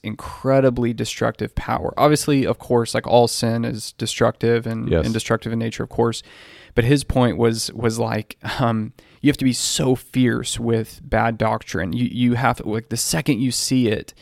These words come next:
Speaker 1: um, you have to kick it in the teeth. Like, you, you cannot let bad doctrine, um, uh, bad ideas take a hold in, in the church. And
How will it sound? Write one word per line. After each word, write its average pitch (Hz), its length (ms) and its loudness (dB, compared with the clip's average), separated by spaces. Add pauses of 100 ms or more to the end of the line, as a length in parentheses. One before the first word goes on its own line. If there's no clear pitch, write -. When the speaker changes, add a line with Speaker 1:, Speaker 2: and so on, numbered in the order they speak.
(680)
Speaker 1:
um, 117 420 4
you 123 140 0
have 113 80 0
to 107 140 -4 (240)
kick 123 260 0
it 123 80 6
in 120 80 4
the 117 80 2
teeth. 120 440 0
Like, 120 200 -4
you, 110 60 -4
you 123 180 -2
cannot 123 640 2
let 117 540 0
bad 117 380 4
doctrine, 117 800 0 (420)
um, 113 560 0 (720)
uh, 117 220 2
bad 120 400 6
ideas 117 800 2
take 117 240 0
a 107 80 4
hold 117 640 0
in, 113 300 -2
in 113 180 -2
the 113 60 0
church. 113 300 0
And 123 240 2